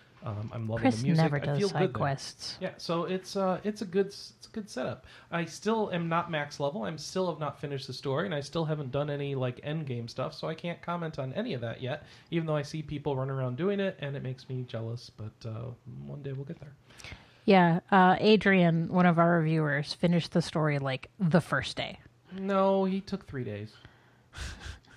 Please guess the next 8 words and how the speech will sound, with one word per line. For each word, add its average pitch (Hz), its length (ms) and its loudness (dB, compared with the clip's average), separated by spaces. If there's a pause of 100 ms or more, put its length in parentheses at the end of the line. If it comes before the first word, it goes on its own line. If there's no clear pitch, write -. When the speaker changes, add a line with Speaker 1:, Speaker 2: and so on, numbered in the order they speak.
(1200)
Speaker 1:
Come 147 140 0
on, 98 260 -6
Anna. - 260 -8 (300)
Took - 120 -4
him 120 100 -4
a 98 140 -8
little 139 220 6
bit. 92 240 -14